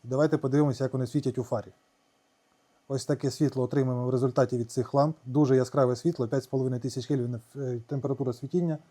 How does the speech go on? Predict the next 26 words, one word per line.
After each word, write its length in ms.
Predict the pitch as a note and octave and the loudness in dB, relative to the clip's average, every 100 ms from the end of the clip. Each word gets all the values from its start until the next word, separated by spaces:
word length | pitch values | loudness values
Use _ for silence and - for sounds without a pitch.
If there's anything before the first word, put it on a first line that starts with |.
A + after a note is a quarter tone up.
| _ _ _ | _ _ _
По 100 | - | -2
споживанню 560 | D3 D#3+ C#3+ D3+ C3+ B2+ | 0 4 6 6 6 2
п'ятдесят 500 | C#3+ C#3+ C#3+ C#3 A#2 | 0 2 4 4 4
п'ять 220 | C3 B2 | 0 2
ватт. 200 | D#3 E3 - _ _ _ _ _ | 2 2 0 _ _ _ _ _
Працюють 460 | C#3 B2 F3 F#3 | -2 2 6 6
вони 200 | D#3 D3 | 6 2
дванадцять 680 | B2 B2 A#2+ C3+ D3+ C#3 - | 2 0 2 2 2 0 -2
вольт. 280 | A2 G2 - _ _ _ _ _ _ _ _ _ _ | -6 -10 -14 _ _ _ _ _ _ _ _ _ _
В 20 | _ | _
комплекті 600 | D#3+ D#3 D#3+ D3+ C3+ C3+ - | 0 4 6 4 2 -4 -2
їх 240 | D3 - | -4 -2
іде 340 | C3+ - - | 2 4 6
дві 140 | C#3 D#3+ | 6 4
штучки. 520 | - A#2 A2+ - E3+ - _ _ _ _ _ _ _ - | 2 -4 -4 -2 -2 -4 _ _ _ _ _ _ _ 0
Для 160 | C#3+ | 2
того, 160 | D3 D#3 | 4 4
щоб 160 | D3+ | 2
встановити 500 | - E3 D#3 D3+ C#3+ | -2 0 2 4 4
лампу, 300 | D3 C3+ A#2 | 6 4 2
ми 120 | C3 C#3 | -2 0
просто 340 | C#3+ C3+ C3+ | 0 0 -4
ось 100 | B2 | -4
так 180 | C3+ B2 | -4 -4
провертаємо 580 | C3 C#3 C3 C#3 B2 A#2+ | -2 -2 0 -2 0 -4
цокольок, 460 | C#3 F3+ G3+ A3 | -4 0 2 0